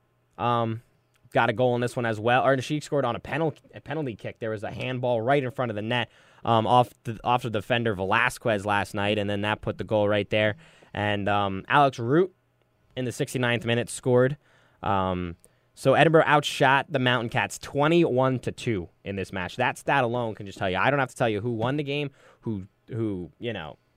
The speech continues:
what the score was. If I just tell you Edinboro outshot U P J twenty-one to two, and Edinburgh had fourteen of those twenty-one shots, two-thirds of those shots on goal.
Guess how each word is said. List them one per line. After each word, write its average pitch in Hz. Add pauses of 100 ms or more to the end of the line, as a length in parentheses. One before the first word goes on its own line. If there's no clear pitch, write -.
(280)
what 107
the -
score 156
was. 139
If 113
I 123
just 123
tell 127
you 113
Edinboro 117
outshot 113
U 101
P 104
J 95
twenty-one 107
to 87
two, 87 (580)
and 110
Edinburgh 107
had 92
fourteen 135
of 107
those 98
twenty-one 98
shots, 98
two-thirds 131
of -
those 95
shots 95
on 87
goal. 98